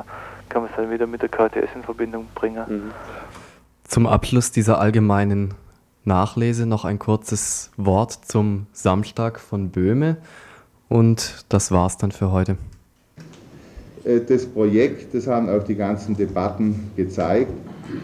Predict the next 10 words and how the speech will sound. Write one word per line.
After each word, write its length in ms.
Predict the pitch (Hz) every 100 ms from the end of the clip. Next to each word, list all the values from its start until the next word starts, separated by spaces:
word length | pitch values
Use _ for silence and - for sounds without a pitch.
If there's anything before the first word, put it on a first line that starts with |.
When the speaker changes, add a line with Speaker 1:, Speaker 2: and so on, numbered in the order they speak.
| - - - -
Speaker 4:
das 160 | 117
Projekt 600 | - 110 110 131 - - - - 107
war 220 | 110 104
sicher 380 | - 147 156 143
für 200 | - 107
viele 400 | - 151 151 143
Bürger 580 | 131 120 139 139 131 107
auch 160 | 107
ein 180 | 107 95
Mittel, 400 | 110 135 151 147